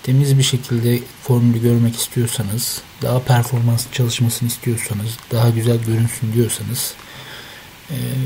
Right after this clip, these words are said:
an-, sizden sonra kullanacak olan kullanıcılara daha rahat anlamasını sağlamasını istiyorsanız kendiniz için de onlar için de, e, değişkenleri kullanabilirsiniz arkadaşlar. Teşekkür ederim. E,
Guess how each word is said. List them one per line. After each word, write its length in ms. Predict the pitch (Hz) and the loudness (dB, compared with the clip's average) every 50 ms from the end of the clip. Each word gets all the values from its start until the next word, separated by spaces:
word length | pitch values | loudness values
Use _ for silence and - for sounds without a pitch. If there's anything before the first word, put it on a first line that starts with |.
| 123 123 - - | -6 -8 -4 2
an-, 220 | 139 131 131 135 139 - - - - - | 6 6 6 6 4 2 -8 -14 -12 -8
sizden 320 | - - 135 120 135 139 | -6 -2 2 2 4 4
sonra 220 | 135 135 135 127 123 | 4 4 2 0 2
kullanacak 520 | - 127 120 123 120 117 113 120 117 - | 2 4 4 6 4 4 2 2 0 0
olan 240 | 117 117 113 110 110 113 - | -2 0 0 0 -2 -2 2
kullanıcılara 640 | 131 120 117 117 110 107 113 113 113 107 110 104 113 | 4 4 4 4 4 2 0 0 0 0 0 0 2
daha 200 | 120 117 120 120 | 2 4 4 4
rahat 180 | 120 113 117 | 2 2 0
anlamasını 440 | 135 120 117 117 110 110 - - 117 | 0 0 0 0 0 -2 -2 -2 -2
sağlamasını 520 | - - 120 113 117 113 113 113 - 120 | 0 0 0 0 0 0 -2 -2 -2 -4
istiyorsanız 440 | 117 - - - 117 - - 117 117 | -6 -6 -6 -6 -6 -2 -2 -2 -2
kendiniz 560 | - - 135 131 131 127 123 127 127 123 120 | 2 2 4 4 4 4 4 4 2 2 2
için 220 | - - - 123 117 | -2 -4 -4 -2 -2
de 40 | 120 | -2
onlar 260 | 117 117 113 113 110 104 | 0 0 0 0 -2 -4
için 180 | - - - 117 | -6 -6 -4 -4
de, 200 | 113 123 151 175 175 - - - - - - - - - - - - - - - | -2 -2 -4 -4 -8 -10 -16 -18 -20 -20 -18 -18 -18 -18 -20 -20 -20 -20 -18 -12
e, 300 | - 165 147 156 151 143 | -10 -8 -6 -4 -2 0
değişkenleri 600 | 160 156 139 131 - - 135 123 123 127 135 139 - | 2 4 4 4 2 0 0 0 0 -2 -2 -4 -2
kullanabilirsiniz 640 | 143 135 131 131 120 117 117 113 - - 123 107 | 2 2 4 4 2 0 -2 -6 -4 -4 -4 -2
arkadaşlar. 880 | 113 107 - - 117 107 107 110 - - - 135 139 139 - - - - - - - - - - - | -4 -6 -6 -6 -6 -4 -4 -4 -4 -2 0 -2 -2 -2 -4 -8 -8 -10 -12 -14 -16 -20 -20 -14 -4
Teşekkür 420 | - 143 135 139 139 131 - - 151 | 2 2 4 4 4 2 2 2 2
ederim. 560 | 139 127 127 135 131 139 139 139 139 143 139 143 - - - | 4 4 4 4 4 4 4 4 4 2 0 -6 -12 -8 -6
E, 240 | 135 131 127 127 123 | -4 -4 -4 -4 -6